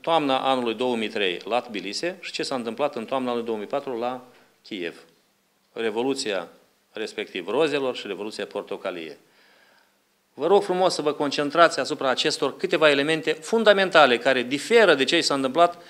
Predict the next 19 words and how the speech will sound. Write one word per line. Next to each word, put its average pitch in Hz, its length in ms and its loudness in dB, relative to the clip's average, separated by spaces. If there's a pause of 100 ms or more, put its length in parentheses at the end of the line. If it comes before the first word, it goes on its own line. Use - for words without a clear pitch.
(180)
în 147 160 -4
primăvara 156 400 6
lui 143 120 2
două 139 160 4
mii 131 80 -2
nouă 143 200 2
la 139 140 4
Chișinău. 135 520 -2 (1200)
Acolo, 147 560 4 (3000)
Comisia 151 640 4
Electorală 131 460 2
Centrală, 110 460 0
și 92 100 -4
într-un 127 220 -6
caz 127 180 0
și - 80 -4
altul, 98 320 -2 (440)
nu 151 400 -4
a 104 320 0